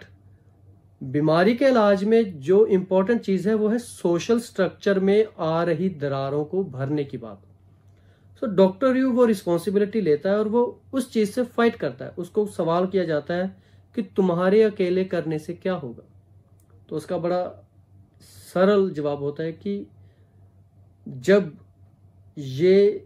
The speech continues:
जंग का फैसला होगा, मैं चाहे हारूं, मैं चाहे जीतूं, मेरे मन में ये रंजिश नहीं रहेगी कि मैंने इस नाक्रमकता से जंग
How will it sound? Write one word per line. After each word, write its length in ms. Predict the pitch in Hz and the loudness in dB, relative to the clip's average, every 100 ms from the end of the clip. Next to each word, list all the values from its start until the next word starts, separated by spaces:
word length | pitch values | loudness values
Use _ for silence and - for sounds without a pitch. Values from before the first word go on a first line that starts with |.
| - | -16
जंग 400 | 147 123 156 175 | -16 -4 0 0
का 180 | 175 196 | 0 -2
फैसला 480 | 190 151 143 139 165 | -2 -2 -4 -4 -6
होगा, 560 | 151 143 135 143 131 139 | -2 -2 -2 -4 -6 -10
मैं 180 | 143 151 | -6 -6
चाहे 320 | 147 151 151 | -4 -6 -6
हारूं, 640 | 147 - 127 127 143 131 - 147 | -12 -10 -8 -6 -6 -8 -12 -8
मैं 140 | 165 | -6
चाहे 240 | 175 170 | -6 -6
जीतूं, 340 | 139 131 131 123 - _ _ _ - | -8 -10 -12 -16 -20 _ _ _ -8
मेरे 240 | 156 185 240 | 0 2 4
मन 180 | 220 226 | 4 4
में 120 | 233 | 2
ये 200 | 226 226 | 2 2
रंजिश 420 | 156 151 196 214 | 0 0 -4 -2
नहीं 160 | 196 170 | 0 0
रहेगी 380 | 160 160 180 | -4 -6 -6
कि 200 | 190 208 | -8 -4
मैंने 800 | 202 175 156 147 151 160 160 180 - _ - _ _ _ _ _ - | -2 -2 -2 -2 -2 -4 -6 -8 -12 _ -20 _ _ _ _ _ -2
इस 360 | 240 - - | -2 -4 -8
नाक्रमकता 840 | 175 165 165 160 180 170 - - 160 | -4 0 0 0 -2 -2 -4 -6 -6
से 260 | 151 170 180 | -4 -6 -6
जंग 400 | 127 143 135 | -6 -6 -6